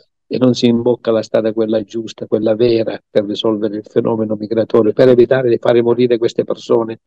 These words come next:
Persone, non parliamo di numeri, viva Dio, sono delle persone, qua non c'entra niente né destra né sinistra, stiamo parlando di persone, e che non sono degli alieni, neanche dei mostri, sono delle persone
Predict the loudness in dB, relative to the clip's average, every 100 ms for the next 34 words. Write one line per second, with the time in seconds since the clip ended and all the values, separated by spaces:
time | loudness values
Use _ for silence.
0 | _ _ _ _ -2 -2 -2 2 2 2
1 | -2 -4 -6 -6 -6 -4 -4 -4 -6 -8
2 | -8 -6 -4 -2 -4 -2 -4 -2 -6 -2
3 | 0 0 -2 -6 -8 -4 -4 -4 -2 -2
4 | 0 -2 -4 -4 -4 -4 -4 -4 -2 0
5 | 0 0 -2 -4 -2 -4 -4 -6 -12 -2
6 | 0 0 0 -2 -4 -6 -4 -2 -2 -4
7 | -2 -2 -2 -8 _ _ _ _ _ _
8 | _ _ -2 0 2 2 4 4 4 4
9 | 2 0 2 2 2 -6 -4 -6 -6 -6
10 | -4 -2 -2 -4 -6 -6 -4 0 0 2
11 | 0 -2 -6 -2 0 0 -4